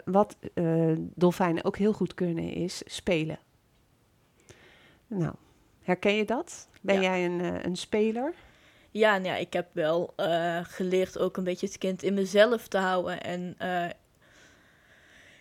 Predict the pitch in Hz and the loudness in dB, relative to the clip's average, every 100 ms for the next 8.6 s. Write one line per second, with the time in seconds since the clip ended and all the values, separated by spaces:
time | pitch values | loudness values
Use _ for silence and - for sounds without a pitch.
0 | _ - - 254 220 208 190 196 190 190 | _ -20 0 4 4 2 -4 -2 -4 -6
1 | - _ _ _ _ 190 _ - 175 190 | -16 _ _ _ _ -20 _ -12 -4 0
2 | 247 277 196 185 180 - 185 262 285 277 | 0 0 0 -2 -4 0 0 2 -2 -2
3 | 269 269 240 240 220 240 - 208 196 196 | -2 -2 -4 -2 0 -2 -2 -2 0 -2
4 | 190 180 220 214 180 165 - - 170 156 | -2 4 4 4 -2 -12 -12 -10 -8 -8
5 | 156 156 - 165 175 - - 196 202 208 | -8 -8 -10 -10 -10 -10 0 0 2 0
6 | 185 - - 269 294 - 262 240 226 277 | -2 -4 -2 0 0 -2 -2 0 2 2
7 | 277 - 208 190 185 190 196 220 - 240 | 2 -2 0 0 0 0 -2 -6 -4 -4
8 | 233 226 - 233 208 202 | -4 -8 -4 2 4 2